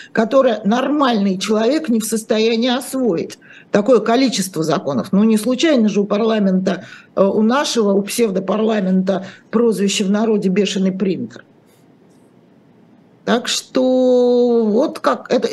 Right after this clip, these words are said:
ситуация создана искусственно, специально. И вот пришло к тому, а чё, о чём мне с вами встречаться? Чё, о чём мне с вами говорить?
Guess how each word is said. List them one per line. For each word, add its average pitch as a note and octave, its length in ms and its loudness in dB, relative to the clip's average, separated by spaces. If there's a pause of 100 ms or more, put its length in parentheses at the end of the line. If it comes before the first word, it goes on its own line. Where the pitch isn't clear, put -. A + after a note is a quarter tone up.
ситуация G#3+ 540 -2
создана G3 520 -2
искусственно, G#3+ 840 -2 (300)
специально. G#3+ 1040 0 (540)
И C4 380 4
вот C4 340 0
пришло C4 420 0
к C#4 60 -10
тому, D4+ 200 2
а D4 80 2
чё, E4 160 0
о D#4 60 0
чём D#4 160 -2
мне A3+ 120 0
с G#3+ 80 -8
вами F#3+ 160 -2
встречаться? G#3+ 580 -6
Чё, C4+ 200 2
о B3 60 0
чём D4+ 200 -2
мне C4 140 2
с A#3+ 100 -4
вами C4 220 2
говорить? A#3 480 -2